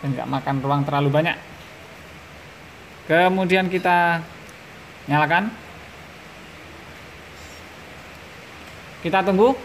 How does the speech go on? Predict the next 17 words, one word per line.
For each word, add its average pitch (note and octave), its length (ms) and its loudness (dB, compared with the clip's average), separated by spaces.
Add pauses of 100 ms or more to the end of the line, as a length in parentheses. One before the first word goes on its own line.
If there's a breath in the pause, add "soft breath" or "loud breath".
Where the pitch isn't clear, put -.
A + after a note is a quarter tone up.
proses F3 240 2
bootingnya F3+ 400 4
sampai F3+ 240 2
dengan E3+ 160 4
selesai. F3 320 4 (240)
Ini E3+ 160 2
kalau D#3+ 320 6
untuk D3 160 0
yang D3+ 160 4
fix C#3+ 160 0
sensor D3 240 2
biasanya D3 400 2
nggak C#3+ 240 0
terlalu C3+ 240 0
lama D3 160 2
lah C3 160 2
ya. B2 80 -2